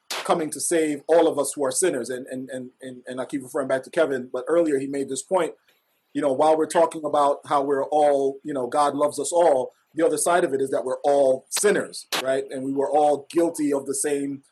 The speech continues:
um, offense in the face of God. And, and so when we start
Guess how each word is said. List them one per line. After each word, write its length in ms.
um, 360
offense 640
in 120
the 80
face 260
of 120
God. 300
And, 180
and 160
so 160
when 220
we 120
start 440